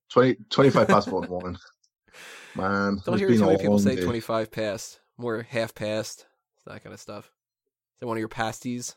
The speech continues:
Speaker 2: that you were talking about before?
Speaker 1: Well, that now is twenty-six minutes past, so
Speaker 2: Oh, look at that.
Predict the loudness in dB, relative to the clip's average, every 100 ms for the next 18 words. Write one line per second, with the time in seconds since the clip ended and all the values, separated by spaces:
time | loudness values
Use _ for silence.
0 | -12 -10 -8 -8 -10 -8 -10 -10 -10 -10
1 | -12 4 8 8 8 8 6 6 4 4
2 | 4 0 2 2 2 0 -4 -4 -10 -4
3 | -2 -2 -6 -10 -8 -8 -6 -6